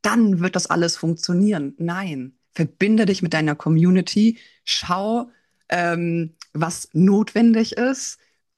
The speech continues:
überprüfe das, folge deiner Intuition, sei kreativ,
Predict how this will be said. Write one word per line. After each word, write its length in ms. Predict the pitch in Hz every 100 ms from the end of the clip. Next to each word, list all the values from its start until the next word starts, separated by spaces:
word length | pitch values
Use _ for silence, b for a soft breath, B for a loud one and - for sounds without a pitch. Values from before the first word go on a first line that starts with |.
| _ _
überprüfe 720 | 208 175 175 - - 226 - 226
das, 480 | 233 269 - - _ _
folge 380 | - 190 208
deiner 220 | 190 180 165
Intuition, 920 | 175 - 180 170 - 160 151 156 -
sei 400 | 143 127 160 175
kreativ, 840 | 185 - 185 185 - 165 156 180